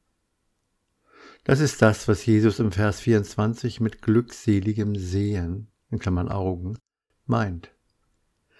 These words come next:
Nicht die Wunder, nicht was vor Augen ist. Bleibt mir also nichts,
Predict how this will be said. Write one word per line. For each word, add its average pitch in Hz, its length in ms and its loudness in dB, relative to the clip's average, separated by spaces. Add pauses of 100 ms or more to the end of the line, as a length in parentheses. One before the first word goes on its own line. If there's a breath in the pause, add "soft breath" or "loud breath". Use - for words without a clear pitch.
(260 soft breath)
Nicht 151 220 -2
die 104 160 2
Wunder, 101 540 2 (540)
nicht 123 160 -2
was 120 160 0
vor - 200 -2
Augen 113 260 0
ist. - 440 -14 (1800)
Bleibt 127 340 -2
mir 147 120 -2
also 117 220 0
nichts, - 760 -4